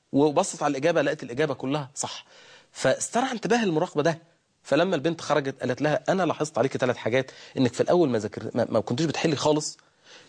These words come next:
تاني حاجة إنه لما بدأت تحلي بقى بشكل قوي جدًا، وفي الآخر خالص حسيت إنك خلصتي قبلهم وإجابتك كانت صحيحة." قالت لها: "والله أنا كان، كنت امبارح بالليل الحقيقة، آه، أنا كنت مذاكر المادة قبل كده، آه، بس امبارح كان المفترض أراجع ليلة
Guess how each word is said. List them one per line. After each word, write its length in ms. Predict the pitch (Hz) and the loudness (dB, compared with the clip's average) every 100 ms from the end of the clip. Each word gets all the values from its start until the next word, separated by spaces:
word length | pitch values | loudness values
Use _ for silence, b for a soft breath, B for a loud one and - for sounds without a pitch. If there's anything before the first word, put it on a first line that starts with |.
| - | 0
تاني 180 | 196 240 | 2 2
حاجة 360 | - 214 202 | 2 2 2
إنه 320 | 190 185 185 - | 2 2 2 0
لما 180 | 135 131 | -2 0
بدأت 180 | 254 - | -2 -2
تحلي 380 | - 226 202 | -2 2 2
بقى 200 | 160 190 | 2 2
بشكل 360 | - 233 226 170 | 0 -2 -2 -2
قوي 240 | - 220 | 0 2
جدًا، 360 | 180 190 170 196 B B - | 2 0 2 0 B B -8
وفي 140 | 131 | -2
الآخر 240 | 226 254 208 | 0 0 -2
خالص 360 | 226 220 - b b - | 0 0 -2 b b -8
حسيت 260 | 156 214 | -4 0
إنك 100 | 208 | 0
خلصتي 420 | - 143 185 - - | 2 0 0 0 -2
قبلهم 360 | 139 196 190 | 2 2 2
وإجابتك 520 | 135 156 156 180 160 | 0 0 2 0 0
كانت 160 | 165 180 | 0 0
صحيحة." 360 | - 143 123 - B B B - | -2 -6 -8 -12 B B B 0
قالت 200 | 139 135 | 2 4
لها: 80 | 180 | 2
"والله 300 | 147 156 135 | 4 2 0
أنا 100 | 123 | -2
كان، 260 | 147 156 | 0 -2
كنت 300 | - 165 156 | -2 -4 -2
امبارح 260 | 139 151 123 | 0 0 -2
بالليل 220 | 117 139 | -2 -2
الحقيقة، 300 | - 139 135 B B B B B B _ | 0 0 0 B B B B B B _
آه، 80 | 135 175 | 0 0
أنا 80 | |
كنت 140 | 170 - | -2 -2
مذاكر 260 | 170 226 | 0 0
المادة 260 | 180 175 151 | 0 2 2
قبل 120 | 143 | -2
كده، 180 | - 147 | 0 2
آه، 160 | 135 147 | 4 4
بس 300 | 131 - 135 | 0 -2 -2
امبارح 420 | 135 139 185 - | 0 2 0 0
كان 220 | - 135 | -2 -2
المفترض 320 | 131 - 208 | -2 0 2
أراجع 360 | - 151 165 127 | 4 4 2 0
ليلة 180 | 143 | -2